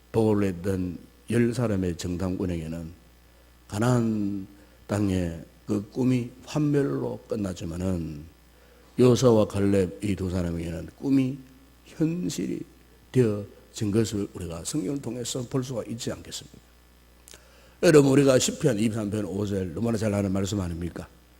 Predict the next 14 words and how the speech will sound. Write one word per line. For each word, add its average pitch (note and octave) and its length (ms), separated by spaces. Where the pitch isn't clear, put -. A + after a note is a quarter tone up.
"주께서 G2 420
내 F#2 160
원수의 F2+ 480
목전에서 E2 600
내게 G#2 520
상을 A2 580
차려주시고 E2 920
기름을 A2 460
내 F#2 140
머리에 F#2 400
부으셨으니 E2 680
내 A2 140
잔이 A#2+ 280
넘치나이다." C#3+ 760